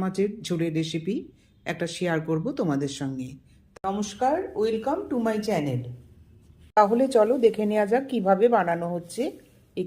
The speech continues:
কাতলা মাছের ঝোলের রেসিপি। পাঁচশো গ্রাম কাতলা মাছ নিয়েছি, পুরোটাই গাদার পিস নিয়েছি। এখানে পেটি, লেজ, মাথা কোনোটাই ব্যবহার করিনি।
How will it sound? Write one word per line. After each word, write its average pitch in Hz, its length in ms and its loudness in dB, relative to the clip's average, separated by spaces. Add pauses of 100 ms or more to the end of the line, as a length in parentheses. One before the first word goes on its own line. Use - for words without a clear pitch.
কাতলা 170 320 4
মাছের 175 340 -2
ঝোলের 151 360 0
রেসিপি। 135 400 -8 (1300)
পাঁচশো 190 360 -2
গ্রাম 220 180 0 (100)
কাতলা 185 320 4 (100)
মাছ 185 160 0 (120)
নিয়েছি, 196 340 -2 (500)
পুরোটাই 202 360 4 (100)
গাদার 165 340 6
পিস 160 140 -6 (100)
নিয়েছি। 147 320 -4 (180)
এখানে 190 200 0 (140)
পেটি, 196 360 0 (480)
লেজ, 196 200 6 (120)
মাথা 160 200 2 (100)
কোনোটাই 180 380 4
ব্যবহার 151 380 6
করিনি। 135 320 -4